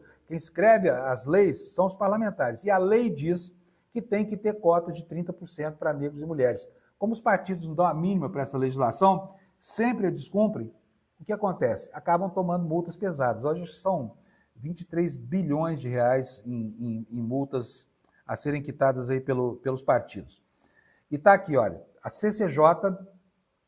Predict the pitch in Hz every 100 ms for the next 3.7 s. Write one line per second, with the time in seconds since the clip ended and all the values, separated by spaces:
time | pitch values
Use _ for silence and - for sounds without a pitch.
0 | _ _ _ - 127 110 92 - 127 131
1 | 120 120 117 - 139 139 135 151 131 107
2 | - 143 170 160 180 185 175 151 156 143
3 | 135 139 139 127 135 135